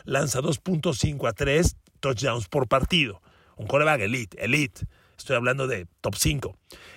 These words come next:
Pero el, lanzar un touchdown por juego es muy pobre.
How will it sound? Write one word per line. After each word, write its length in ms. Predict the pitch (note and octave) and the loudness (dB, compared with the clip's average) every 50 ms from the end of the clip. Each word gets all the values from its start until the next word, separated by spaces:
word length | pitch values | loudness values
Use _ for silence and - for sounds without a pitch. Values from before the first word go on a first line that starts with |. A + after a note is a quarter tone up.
| - - | -10 -2
Pero 180 | - B2 B2+ C#3+ | 0 2 4 4
el, 120 | D3+ - | 2 2
lanzar 580 | - B2 G#2+ A2 G#2+ G#2+ A2 G2+ - C#3+ D3+ D#3 - | -2 -2 -2 0 2 2 4 4 4 4 2 0 0
un 240 | - D#3 D3+ D3+ C#3 | 0 2 2 2 4
touchdown 400 | - E3+ D3+ A#2 C#3+ C#3+ D3 A#2+ | 4 2 4 6 4 4 4 2
por 180 | D3 C#3+ - | 0 0 2
juego 180 | - B2 A#2+ C3 | 2 2 2 2
es 100 | D3 B2+ | 2 0
muy 120 | C#3 C#3+ | 0 0
pobre. 420 | A#2+ - D3+ E3 D#3 C3 A2 G#2 | 0 4 4 4 4 4 0 -4